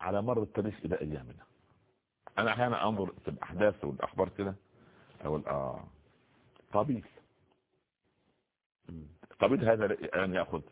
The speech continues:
Speaker 1: صورة دولة، صورة، آه، مؤسسة،
Speaker 2: مم.
Speaker 1: صورة مفترين على مستوى العالم، صورة أي صورة من صور الإرهاب العالمي، صورة وسلام.
Speaker 2: صحيح.
Speaker 1: بس هو إيه؟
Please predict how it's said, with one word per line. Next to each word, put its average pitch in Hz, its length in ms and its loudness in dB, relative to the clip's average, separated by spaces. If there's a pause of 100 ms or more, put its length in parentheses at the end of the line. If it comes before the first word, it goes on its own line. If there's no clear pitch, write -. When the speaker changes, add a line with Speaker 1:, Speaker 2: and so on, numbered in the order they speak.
Speaker 1:
صورة 85 140 0
دولة، 76 420 0 (1000)
صورة، 85 200 0 (180)
آه، 62 460 -6
مؤسسة، 69 520 -2 (240)
Speaker 2:
مم. 101 160 -8 (280)
Speaker 1:
صورة 82 200 2 (140)
مفترين 87 600 0
على 73 180 -6
مستوى 76 220 0
العالم، 78 180 -4 (420)
صورة 87 200 4 (200)
أي 95 160 2
صورة 101 220 2
من 87 100 0
صور 87 240 2
الإرهاب 76 460 0
العالمي، 73 420 -2 (240)
صورة - 180 2
وسلام. - 920 -8
Speaker 2:
صحيح. 90 400 -6
Speaker 1:
بس 101 120 0
هو 113 140 10
إيه؟ 131 260 6